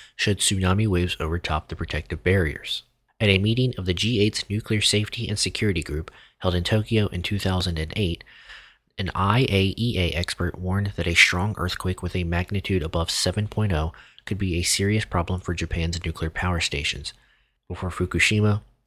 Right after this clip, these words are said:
fourteen lawsuits charging that risks had been ignored or hidden were filed in Japan,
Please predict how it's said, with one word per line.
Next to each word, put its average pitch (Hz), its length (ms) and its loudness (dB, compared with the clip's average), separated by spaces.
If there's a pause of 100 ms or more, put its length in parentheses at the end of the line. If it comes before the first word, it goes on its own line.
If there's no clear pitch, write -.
(200)
fourteen 120 360 0
lawsuits 90 480 0
charging 110 480 0
that 98 120 -2
risks 95 300 0
had 85 160 -2
been 98 160 2
ignored 87 440 0 (280)
or 92 100 -2
hidden 87 400 2
were 90 120 -4
filed 82 340 0
in 82 100 0
Japan, 85 460 0